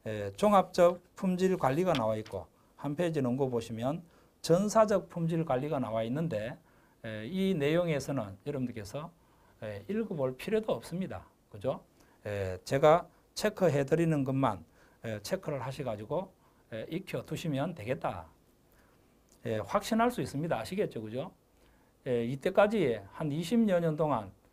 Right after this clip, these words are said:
예, 이십 년 이상을, 예, 가스 기능장 쪽으로 이렇게 강의를 해왔기 때문에, 예, 출제되는 확률이라든지 문제를 계속해서 분석을 하고 있습니다.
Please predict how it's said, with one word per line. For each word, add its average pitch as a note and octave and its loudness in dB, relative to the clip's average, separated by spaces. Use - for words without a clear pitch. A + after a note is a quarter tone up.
예, A#2+ -2
이십 E3+ 0
년 G3 4
이상을, E3 2
예, A#2 -6
가스 F3 2
기능장 C#3 0
쪽으로 F#3+ 0
이렇게 C#3 -4
강의를 E3 -4
해왔기 D3 -2
때문에, A2 -6
예, A2 -8
출제되는 G3+ 0
확률이라든지 D3 0
문제를 F#3 2
계속해서 D3+ -2
분석을 A3 -2
하고 D#3+ 0
있습니다. A2+ -10